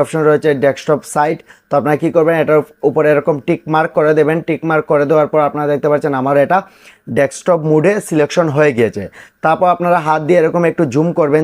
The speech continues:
জুম করে আপনারা দেখতে পাচ্ছেন এখানে সবার উপরে একটি অপশন রয়েছে YouTube স্টুডিও, যে লিঙ্কটি রয়েছে। তো আপনারা কি করবেন, এটার উপরে এরকম ক্লিক করবেন। বন্ধুরা, এটার উপরে ক্লিক করার পর একটু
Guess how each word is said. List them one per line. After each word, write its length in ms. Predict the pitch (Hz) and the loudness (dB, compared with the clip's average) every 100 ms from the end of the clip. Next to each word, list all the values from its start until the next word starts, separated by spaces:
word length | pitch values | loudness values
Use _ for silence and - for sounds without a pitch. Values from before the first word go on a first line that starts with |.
| 139 | 0
জুম 120 | 151 156 | 0 0
করে 120 | 151 | 0
আপনারা 200 | 143 147 143 | 0 0 0
দেখতে 160 | 139 151 | 2 0
পাচ্ছেন 220 | 147 151 139 | 0 0 0
এখানে 180 | 143 143 - | -2 -2 -2
সবার 280 | 139 147 147 | 0 2 2
উপরে 180 | 151 147 | 2 0
একটি 160 | - 196 190 _ - - _ 135 | 2 -2 -2 _ -20 -20 _ -6
অপশন 240 | - 175 170 | -2 0 2
রয়েছে 280 | 160 160 196 196 - _ 120 160 - 156 | 2 2 2 0 -4 _ -2 0 0 2
YouTube 300 | 165 196 156 156 - | 2 2 2 -2 -4
স্টুডিও, 420 | - 175 151 151 110 104 | -4 0 2 2 0 -2
যে 80 | 139 131 | 0 2
লিঙ্কটি 280 | 156 170 180 | 2 2 2
রয়েছে। 240 | 151 135 170 175 - _ | 2 2 0 -2 -10 _
তো 40 | 151 | -2
আপনারা 200 | 147 156 151 | 0 0 0
কি 60 | 170 | 0
করবেন, 220 | 175 170 180 151 | 2 0 0 0
এটার 160 | 156 156 | 2 2
উপরে 160 | 170 160 | 2 2
এরকম 240 | 151 175 165 | 2 0 -2
ক্লিক 200 | 160 147 - | -2 -2 0
করবেন। 240 | 123 104 95 - _ _ _ | -2 -2 -6 -14 _ _ _
বন্ধুরা, 240 | 131 156 180 165 | -2 0 2 2
এটার 180 | 180 180 | 2 2
উপরে 180 | 190 180 | 2 0
ক্লিক 180 | 165 165 185 | 0 0 2
করার 180 | 165 160 | 0 2
পর 120 | 160 147 - | 0 0 -2
একটু 140 | 131 | -2